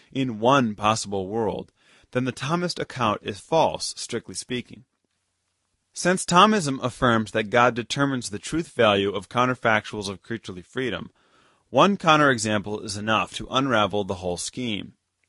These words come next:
If there is just this one libertarian free choice, we would either have to say, along with the open theists,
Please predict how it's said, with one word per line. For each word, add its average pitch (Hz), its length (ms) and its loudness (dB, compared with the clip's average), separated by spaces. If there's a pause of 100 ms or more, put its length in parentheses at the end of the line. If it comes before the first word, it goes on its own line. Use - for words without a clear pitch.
(960)
If 113 140 -8
there 175 160 6
is 185 140 6
just 147 260 2
this 123 260 -4
one 135 380 4
libertarian 127 640 2
free 127 240 -4
choice, 87 500 -2 (380)
we 127 120 -4
would 127 160 0
either 151 300 0
have 127 220 2
to 147 100 -4
say, 90 460 2 (260)
along 131 340 6
with 139 120 -2
the 110 160 -8
open 104 320 -4
theists, 139 640 -6